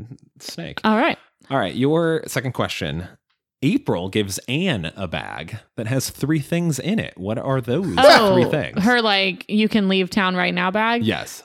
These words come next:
Speaker 2: A bunch of bras, some steak knives and knives. They're not all steak knives, I guess.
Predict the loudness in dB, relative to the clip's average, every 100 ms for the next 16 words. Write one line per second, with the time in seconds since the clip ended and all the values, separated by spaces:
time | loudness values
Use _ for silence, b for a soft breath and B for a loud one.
0 | -4 -2 2 2 4 2 2 2 2 2
1 | -2 -4 -10 _ _ _ _ -12 -2 2
2 | 2 0 -2 0 0 0 -2 0 2 0
3 | -4 -6 -4 -2 0 0 0 -2 -4 -10
4 | -10 -4 -2 -2 -2 -2 -4 -2 -2 -2
5 | -6 -4 -4 0 0 -2